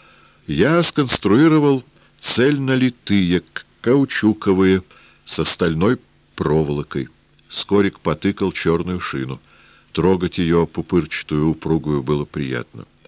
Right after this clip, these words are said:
В основе конструкции трипет мангеймского фабриканта Бенца, патент Мотоваген. Однако ковёр-самолёт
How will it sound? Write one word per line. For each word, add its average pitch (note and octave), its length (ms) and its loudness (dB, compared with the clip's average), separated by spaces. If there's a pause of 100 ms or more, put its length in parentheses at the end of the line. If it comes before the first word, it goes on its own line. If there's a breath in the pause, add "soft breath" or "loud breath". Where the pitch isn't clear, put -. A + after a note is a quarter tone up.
(540 soft breath)
В D3 80 -4
основе D#3+ 440 2
конструкции C3+ 920 0 (180)
трипет C#3 720 0 (400 soft breath)
мангеймского A2 1080 0
фабриканта F#2+ 720 -4
Бенца, E2+ 720 -2 (640 soft breath)
патент A#2+ 840 -2
Мотоваген. E2+ 1200 -2 (580 soft breath)
Однако D#2+ 480 -4
ковёр-самолёт D2 920 -2